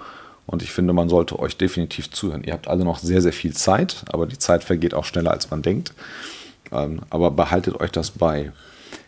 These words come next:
Wenn ihr aber einen Chef oder eine Chefin habt, wie würdet ihr ihn oder sie euch wünschen? Einmal schnelle Runde und dann kommen wir auch gleich zum Ende.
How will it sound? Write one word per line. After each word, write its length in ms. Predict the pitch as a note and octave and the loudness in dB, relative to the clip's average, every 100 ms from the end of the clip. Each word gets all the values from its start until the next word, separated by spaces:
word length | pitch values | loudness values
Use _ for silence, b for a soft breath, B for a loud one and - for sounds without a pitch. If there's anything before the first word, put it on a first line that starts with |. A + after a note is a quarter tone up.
| B _ - | B _ 2
Wenn 180 | G2+ G#2 | 4 8
ihr 240 | B2+ A#2 | 8 8
aber 200 | G2 G#2+ | 4 4
einen 240 | F#2+ F#2+ | 6 6
Chef 300 | F2+ - C#3 | 4 4 4
oder 140 | - F#2+ | 4 4
eine 200 | F#2+ F2 | 4 4
Chefin 520 | - C#3 - G2+ D2 | 4 4 4 0 2
habt, 340 | D2+ - - - _ _ _ b b b b _ | -2 0 -6 -6 _ _ _ b b b b _
wie 160 | A#2+ | 4
würdet 280 | D3 G3+ - | 6 6 6
ihr 180 | D3 C3+ - - - - _ | 4 2 -2 -20 -20 -20 _
ihn 240 | A#2+ C#3 | 8 8
oder 260 | C3 A2 A2 | 6 6 8
sie 220 | F#2+ G#2+ | 8 6
euch 260 | F2 F#2 E2 | 6 2 4
wünschen? 420 | F#2 F2 - - | 4 4 0 0
Einmal 340 | - A#2+ A#2+ | 4 6 6
schnelle 300 | G#2+ A2 G2+ | 6 6 8
Runde 380 | F#2 G2+ C#3+ D3 | 8 6 6 4
und 100 | B2+ | 6
dann 140 | G2+ F#2 | 4 4
kommen 180 | G#2 F2 | 2 4
wir 60 | |
auch 100 | F2 | 4
gleich 200 | - F2 | 4 2
zum 180 | - F#2 | 2 0
Ende. 320 | E2+ E2 D2 | 0 0 -2